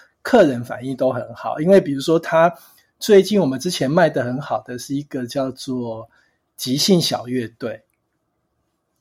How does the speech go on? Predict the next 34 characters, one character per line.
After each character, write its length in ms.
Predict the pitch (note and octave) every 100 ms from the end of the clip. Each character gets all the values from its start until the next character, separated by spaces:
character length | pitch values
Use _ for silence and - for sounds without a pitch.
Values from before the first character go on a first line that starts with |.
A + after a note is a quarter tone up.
| _ _ _
然 160 | C3 C3
后 260 | - F3+
他 220 | E3+ - E3+
就 100 | F3
是 200 | F3+ D#3
有 300 | A#2 A2 G#2+
很 220 | B2 A#2
多 160 | F3
乐 180 | G3 F#3
器， 220 | D#3 -
不 140 | D#3 D#3+
同 180 | B2 B2+
乐 140 | C3
器， 180 | B2 B2
然 100 | B2
后 80 | C3
他 160 | -
会 140 | C#3+ C#3
做 460 | - D3 C3+ B2 - - - _ _
成 260 | - C3 C3
很 240 | B2+ A#2+
多， 240 | D3 C#3+
比 160 | D3+ B2
如 80 | A#2+
说 180 | C#3+ C#3
像 380 | D3 D3 C3+
别 260 | B2 A#2+ A#2+
针， 440 | A#2+ C3+ C3 C3
然 100 | B2+
后 160 | A#2 C3
像 220 | - D3+
耳 260 | B2+ A2+ G#2+
环 420 | - G#2+ G2+ G#2+
或 360 | B2+ C3 B2